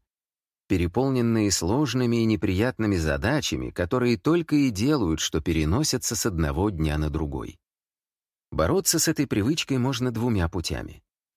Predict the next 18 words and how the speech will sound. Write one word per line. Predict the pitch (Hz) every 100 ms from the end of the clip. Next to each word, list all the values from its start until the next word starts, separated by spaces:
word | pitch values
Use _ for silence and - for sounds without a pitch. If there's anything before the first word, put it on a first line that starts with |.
| _
Сторонники | - - 90 104 113 101 95 90
первого | 135 151 80 62 50 - _ -
предлагают | 98 85 80 107 156
сначала | - 113 - 135 98
браться | 92 131 - 113
за | 98
самое | 92 127 139 139 135
тяжёлое | 107 76 92 131 117
и | 110 110
неприятное — | 110 104 113 82 62 - 50 50 _ _ _ _ -
а | 80
что | -
попроще | 85 87 95 90 - 76
да |
поприятнее | 71 73 71 65 127 170 160 156 151
оставлять | - 101 - 67 69 90 -
на | 87
потом. | 78 - 50 50